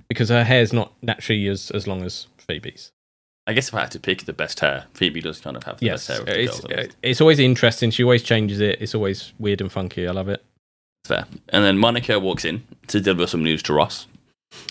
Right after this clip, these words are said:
Speaker 2: uh, about the fact that her parents are going to Puerto Rico. I say her parents, their parents are going to Puerto Rico for the weekend. And one thing I spotted in this bit is Ross is reading the magazine, and it's Anthropology Weekly,
Speaker 1: Yeah.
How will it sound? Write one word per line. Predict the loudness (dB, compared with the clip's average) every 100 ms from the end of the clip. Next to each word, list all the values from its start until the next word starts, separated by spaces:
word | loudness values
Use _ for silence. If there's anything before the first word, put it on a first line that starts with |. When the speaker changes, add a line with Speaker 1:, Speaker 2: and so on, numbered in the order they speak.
| -2
Speaker 2:
uh, | 2 2
about | 0 -6 -4
the |
fact | -6 -4
that | 0 0
her | 0
parents | 0 0 0 -2 -6
are |
going | -6 -6
to | -2
Puerto | 0 2
Rico. | 2 2 0 -4 -10 _
I | -4
say | 2
her | 2
parents, | 0 -6 -6
their | -4 -2
parents | -4 -6 -8
are |
going | -6 -6
to | -2
Puerto | 0 4
Rico | 4 2
for | 0
the | -2
weekend. | 0 0 -2 -6 -16 -20 -18 0
And |
one | 4
thing | 4 4
I |
spotted | 2 0 -2 -2
in |
this | -6
bit | -2 -2
is | -2 -6 0
Ross | 2 2 0
is | -4
reading | -2
the | 2
magazine, | 0 0 -8 -10 -10 _ _ _ _ _
and | -2
it's | -2 -2 _
Anthropology | 0 0 -6 -2 0 2 0
Weekly, | 2 2 4 2 0 _ _ _
Speaker 1:
Yeah. | _